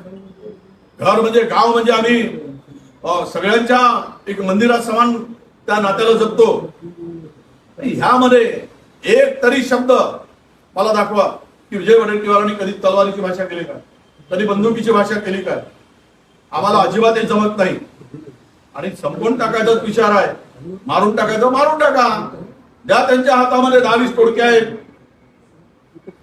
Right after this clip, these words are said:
तोडक्यांचा समूह असेल तर एके फोर्टी सेव्हन. मी कालही बोललो, पुन्हा काही रेव्हन्स बंदूक असतील तर देऊन टाका, उडवायला सांगून टाका, मग तुम्ही जिवंत राहा एकटेच.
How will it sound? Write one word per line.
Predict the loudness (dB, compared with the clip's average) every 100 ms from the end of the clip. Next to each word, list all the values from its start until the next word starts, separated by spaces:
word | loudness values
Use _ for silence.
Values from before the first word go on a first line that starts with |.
| -2
तोडक्यांचा | 0 2 2 0
समूह | 0 2 4
असेल | 4 4 2
तर | -2 -4 -6 -6
एके | -2 -2
फोर्टी | -2 -6 -4
सेव्हन. | 0 0 0 -6 -20 _ -18
मी | -4
कालही | 2 4 4
बोललो, | 2 -2 -4 -8 -14 -18 -20 -12 0
पुन्हा | 0 2
काही | 2
रेव्हन्स | 4 4 2 0
बंदूक | -2 -2 -4
असतील | -4 -2
तर | 0
देऊन | 0 -4
टाका, | -6 -4 -4 -4 -10 -20 _ _ _ _
उडवायला | -4 2 4 4 2
सांगून | 4 2 2
टाका, | 0 0 -2 -6 -14 -20 -20 -20 -20 _ _ _ _ _ -20 -20 -10
मग | -8 -2
तुम्ही | 0 2
जिवंत | 4 4
राहा | 4 4
एकटेच. | 2 2 2 2